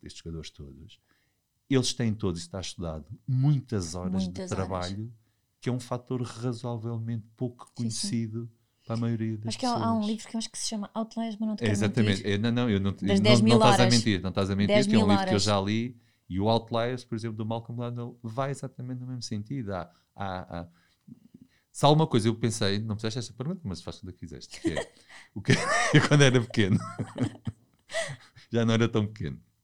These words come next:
Speaker 1: O meu pai, como trabalhava na tap, a minha, a minha, o meu primeiro fascínio era ser comandante de avião, pronto,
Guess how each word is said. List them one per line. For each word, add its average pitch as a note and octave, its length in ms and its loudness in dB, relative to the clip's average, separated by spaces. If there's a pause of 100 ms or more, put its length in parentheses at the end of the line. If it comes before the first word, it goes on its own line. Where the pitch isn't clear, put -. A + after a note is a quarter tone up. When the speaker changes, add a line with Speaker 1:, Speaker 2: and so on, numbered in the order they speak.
(680)
Speaker 1:
O - 80 -8
meu F#2 60 0
pai, G#2+ 140 0
como F2+ 160 -4
trabalhava F2 340 -2
na F2 80 0
tap, E2+ 220 -6
a - 20 -2
minha, E2 240 -2
a D#2+ 60 -10
minha, D#2+ 200 -6
o E2 40 -8
meu D#2 120 -6
primeiro D#2+ 280 -8
fascínio D#2+ 360 -8
era D2+ 160 -8
ser - 200 -10
comandante C#2 380 -12
de C2+ 80 -16
avião, - 240 -20 (160)
pronto, - 180 -20